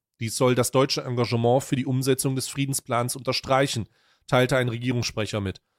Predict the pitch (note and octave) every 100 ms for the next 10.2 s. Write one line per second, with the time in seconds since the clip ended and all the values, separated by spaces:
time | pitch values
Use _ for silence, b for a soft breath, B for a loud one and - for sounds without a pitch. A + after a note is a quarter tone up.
0 | _ C3 C3 C#3+ E3 F#3+ E3+ C3 C3 C3+
1 | C#3+ - C3 C3+ C3+ - C3 B2 C#3+ C3+
2 | C3 - C3 - C#3 C#3+ B2 A#2+ B2 A#2
3 | A2 - B2 B2+ E3+ _ _ _ _ D3
4 | D3 D3+ C#3 D3+ - C#3 B2 B2 D#3+ D#3+
5 | D3+ C3 C3+ A#2+ A2+ A#2+ C3 D3 F3 _
6 | _ _ C3+ - B2+ D3 D3+ C3 B2+ C3
7 | B2+ B2+ A2 - C#3 C3+ A#2+ - - C#3
8 | C#3+ E3 D#3 - _ - D3 E3 C#3+ E3
9 | G#3 E3 D3 C3 B2+ B2+ C#3 - B2+ A#2
10 | - -